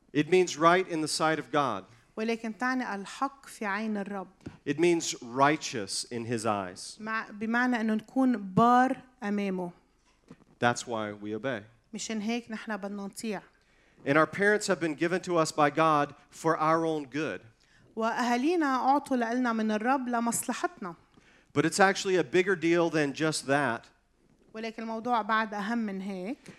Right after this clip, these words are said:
Speaker 1: In fact, in Romans one and in Second Timothy chapter three,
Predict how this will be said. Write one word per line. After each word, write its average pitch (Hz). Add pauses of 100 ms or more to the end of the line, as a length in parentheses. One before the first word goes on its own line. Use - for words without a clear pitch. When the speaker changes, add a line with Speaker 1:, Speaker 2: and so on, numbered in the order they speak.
(120)
Speaker 1:
In 135
fact, 170
in 170
Romans 175
one 170
and 143
in 139
Second 165
Timothy 156
chapter 143
three, 135